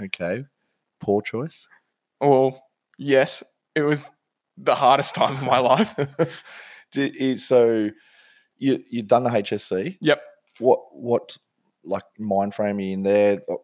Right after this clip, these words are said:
Speaker 1: did you want to do engineering
Speaker 2: I
Speaker 1: or
Speaker 2: had decided before s-, year eleven
Speaker 1: Mm-hmm.
Speaker 2: that I was doing engineering. Probably in about year ten, I decided I was doing engineering.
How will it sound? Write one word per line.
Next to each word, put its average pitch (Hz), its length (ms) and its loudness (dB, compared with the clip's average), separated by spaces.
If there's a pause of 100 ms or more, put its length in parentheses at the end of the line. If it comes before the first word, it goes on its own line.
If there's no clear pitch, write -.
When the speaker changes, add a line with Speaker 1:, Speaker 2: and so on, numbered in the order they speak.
(160)
Speaker 1:
did 104 160 -10
you 104 100 -4
want 101 360 0
to 123 80 -6
do 123 160 -2
engineering 120 400 -4
Speaker 2:
I 151 240 4
Speaker 1:
or 139 260 -2
Speaker 2:
had 139 240 0
decided 127 540 2
before 123 680 -2 (580)
s-, - 560 0 (160)
year 135 300 -2
eleven 117 460 -2 (160)
Speaker 1:
Mm-hmm. 117 220 -20
Speaker 2:
that 131 100 -2
I 117 60 0
was 117 100 -6
doing 117 280 -4
engineering. 101 500 -10 (1200)
Probably 147 220 2
in 143 40 0
about 131 280 0
year 123 80 -4
ten, 107 420 -6
I 113 80 2
decided 107 460 -4
I - 40 -6
was 117 120 -12
doing 110 160 -10
engineering. 65 420 -14